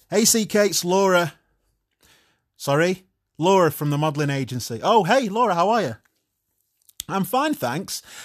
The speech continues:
Um, how's, how's lockdown been for you? Then we spoke about lockdown for about two minutes.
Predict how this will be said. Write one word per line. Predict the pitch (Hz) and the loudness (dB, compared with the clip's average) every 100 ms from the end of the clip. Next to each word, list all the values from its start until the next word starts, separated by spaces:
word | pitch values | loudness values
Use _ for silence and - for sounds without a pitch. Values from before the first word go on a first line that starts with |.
| - - - | -20 -14 -4
Um, | 185 185 190 185 | 0 2 2 0
how's, | 147 190 196 - | 0 0 0 -2
how's | 180 180 165 | -4 -4 -2
lockdown | 202 214 160 147 | -2 -2 -2 -2
been | 135 135 | 0 -2
for | - | -2
you? | 143 151 110 | -2 -2 -4
Then | - 110 | -8 -8
we | 107 | -8
spoke | - 110 113 | -6 -8 -6
about | 107 87 | -8 -6
lockdown | 107 110 104 101 | -8 -6 -8 -8
for | 104 | -8
about | 101 101 | -8 -6
two | - 113 | -6 -6
minutes. | 101 107 - | -8 -10 -12